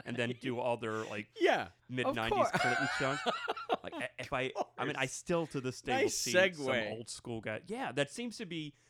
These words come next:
Speaker 1: the segue, is to take whatever is topical now and go, you know, this is happening now, but do you remember twenty years ago that? 'Cause I still do, and I haven't updated
Speaker 2: <laughs> And
Speaker 1: it.
Speaker 2: I hope you will.
Speaker 1: I hope
Speaker 2: The
Speaker 1: you
Speaker 2: other
Speaker 1: will too.
Speaker 2: night,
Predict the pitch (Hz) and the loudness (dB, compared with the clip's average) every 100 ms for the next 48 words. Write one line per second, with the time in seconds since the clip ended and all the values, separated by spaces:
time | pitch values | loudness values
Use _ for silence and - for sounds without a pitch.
0 | _ - 131 - 139 113 110 - 107 117 | _ -8 -6 -2 -2 0 -4 -4 -8 -6
1 | 110 117 127 139 131 - 120 117 117 110 | -4 -4 -4 -4 -6 -4 -6 -6 -6 -6
2 | 113 113 104 104 113 107 107 - _ _ | -4 -4 -4 -6 -8 -8 -8 -12 _ _
3 | _ 104 110 147 151 139 123 113 113 113 | _ -8 -6 -6 -6 -4 -2 -4 -4 -2
4 | 104 113 120 135 135 120 123 123 113 - | -4 -6 -6 -4 -4 -6 -6 -6 -8 -8
5 | 127 117 131 131 131 113 101 120 185 - | -8 -6 -6 -6 -6 -6 -6 -8 -10 -12
6 | - 127 - - - - 101 135 208 165 | -10 -10 -10 -16 -12 -10 -4 0 2 0
7 | 131 - - 113 117 139 208 120 120 135 | -2 -6 -4 -2 0 0 0 -2 -2 0
8 | 170 131 151 185 233 - 165 - 180 160 | 0 0 -2 -2 -2 0 0 2 4 6
9 | 143 139 - - 285 302 147 143 110 113 | 8 8 6 4 0 2 4 2 2 0
10 | 131 196 277 330 302 262 | 4 6 4 4 4 4